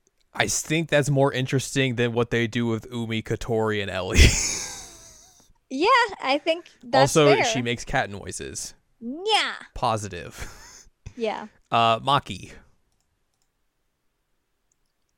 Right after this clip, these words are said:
Speaker 2: I personally like Maki better than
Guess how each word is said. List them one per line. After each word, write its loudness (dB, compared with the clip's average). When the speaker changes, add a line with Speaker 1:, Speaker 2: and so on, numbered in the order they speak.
Speaker 2:
I 2
personally -2
like 0
Maki -4
better -2
than -8